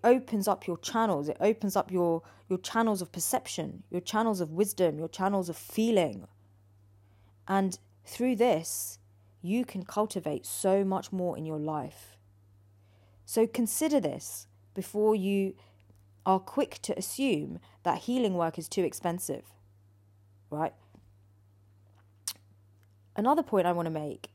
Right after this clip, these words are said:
is around doing some kind of cost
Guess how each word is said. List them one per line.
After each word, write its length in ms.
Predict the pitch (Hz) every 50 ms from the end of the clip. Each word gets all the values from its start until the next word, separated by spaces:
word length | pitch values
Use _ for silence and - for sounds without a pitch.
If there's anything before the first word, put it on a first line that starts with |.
| _ _
is 160 | 190 196 180
around 500 | 190 180 196 196 190 190 190 190 185 - - - - - - - - _ - - _ _ - - - - - - - - - - - - - - _ - - - - - _
doing 400 | - 254 277 294 294 285 277 254
some 320 | - - - 233 233 233 220
kind 320 | - 214 208 208 208 196
of 260 | 190 180 180 - - - _ _ _ _ _ _ _
cost 420 | - - 247 247 247 - - -